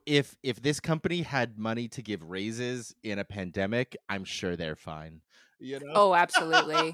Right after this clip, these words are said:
Speaker 1: <laughs> It's not,
Speaker 2: Yeah,
Speaker 1: not
Speaker 2: they,
Speaker 1: just
Speaker 2: they've got it
Speaker 1: you.
Speaker 2: on lockdown
Speaker 1: Right,
Speaker 2: there.
Speaker 1: exactly.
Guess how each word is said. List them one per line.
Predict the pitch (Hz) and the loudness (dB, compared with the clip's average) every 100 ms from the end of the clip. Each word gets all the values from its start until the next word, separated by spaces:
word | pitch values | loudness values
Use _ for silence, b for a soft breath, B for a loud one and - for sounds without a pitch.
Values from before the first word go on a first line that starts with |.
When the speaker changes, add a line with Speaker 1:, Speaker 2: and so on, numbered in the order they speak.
| 285 | -2
Speaker 1:
<laughs> | - | -4
It's | 233 220 - | -6 -4 -2
not, | 330 - | -2 4
Speaker 2:
Yeah, | 196 170 | 6 8
Speaker 1:
not | 440 | 8
Speaker 2:
they, | 214 208 | 8 10
Speaker 1:
just | 196 175 | 8 8
Speaker 2:
they've | 202 208 - | 6 6 6
got | 190 185 | 6 6
it | - | 2
Speaker 1:
you. | - | 2
Speaker 2:
on | 175 170 175 170 | 4 4 4 4
lockdown | 151 165 | 4 4
Speaker 1:
Right, | 226 226 165 | 4 4 4
Speaker 2:
there. | 135 | 2
Speaker 1:
exactly. | 156 95 95 98 95 | 2 2 0 -6 -14